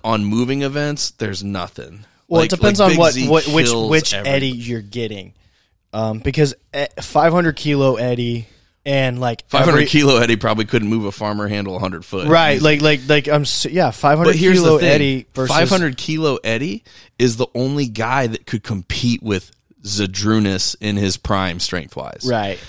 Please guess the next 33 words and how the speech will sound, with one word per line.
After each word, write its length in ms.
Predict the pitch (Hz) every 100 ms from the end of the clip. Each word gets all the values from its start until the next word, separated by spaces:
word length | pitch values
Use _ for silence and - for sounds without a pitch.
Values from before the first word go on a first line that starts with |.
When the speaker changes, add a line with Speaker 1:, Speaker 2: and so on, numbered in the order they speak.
| -
Speaker 1:
Like, 180 | 113 117 - _
Eddie 220 | 131 156
Hall 260 | 151 151 147
had 240 | 135 131
to 80 | 143
focus 400 | - 127 120 113
so 480 | - - - 113 113
heavy 440 | 110 110 110 113 -
on 220 | 101 101
his 140 | 95
strength, 280 | - 113 139
and 160 | 123 110 - - - _
God 220 | 233 220
bless 260 | 135 180 302
him, 140 | 277 -
that 140 | 190 226
was 100 | 233
his 140 | 220
goal, 340 | 127 175 214 92
right? 280 | 92 127 175
Like, 200 | 123 - - - _
he's 220 | 123 123
like, 140 | 131
"My 160 | 107 127
goal, 460 | 131 107 98 139 _ _ -
I 100 | 98
want 260 | 98 107
to 120 | - 113
deadlift 320 | 101 92 101
five 320 | - 98 92
hundred 240 | 95 85 -
kilos." 640 | 95 - - - - - _ _ _
Speaker 2:
Right. 220 | 101 90